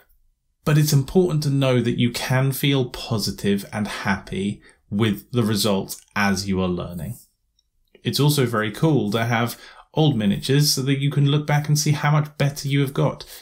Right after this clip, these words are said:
You might look at it and think, not just that it's not necessarily painted as well as you could, but you can see all of the different techniques that you would use now that you couldn't back then.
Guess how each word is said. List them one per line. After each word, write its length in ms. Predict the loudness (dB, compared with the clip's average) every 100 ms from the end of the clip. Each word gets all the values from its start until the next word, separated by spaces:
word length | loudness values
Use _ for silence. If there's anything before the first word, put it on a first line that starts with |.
| -2
You 100 | 2
might 160 | 2
look 220 | 2 2 0
at 120 | -2
it 120 | -2
and 180 | -2 -2
think, 400 | 0 -2 -4 -12 -20 -4
not 220 | 0 0 0
just 300 | -2 -2 -4
that 120 | -4
it's 220 | -4 -2
not 220 | -4 -2
necessarily 540 | -4 -4 -4 0 0 0
painted 420 | 0 0 0 -2
as 120 | 0
well 140 | 0
as 100 | 0
you 100 | -2
could, 360 | -4 -2 -2 -2
but 140 | -6
you 180 | -2 -2
can 180 | -2 -2
see 400 | 0 0 -2 -6 -12 -6 4
all 100 | 4
of 140 | 4
the 80 | 0
different 400 | 0 0 0 -2
techniques 760 | -4 -4 -2 2 2 2 -4 -6
that 140 | -4
you 120 | 0
would 160 | 0 2
use 200 | 0 0
now 460 | 0 2 2 -2 -6
that 100 | -6
you 140 | -6
couldn't 480 | -4 -2 2 2 0
back 300 | -6 -6 -2
then. 320 | -2 -2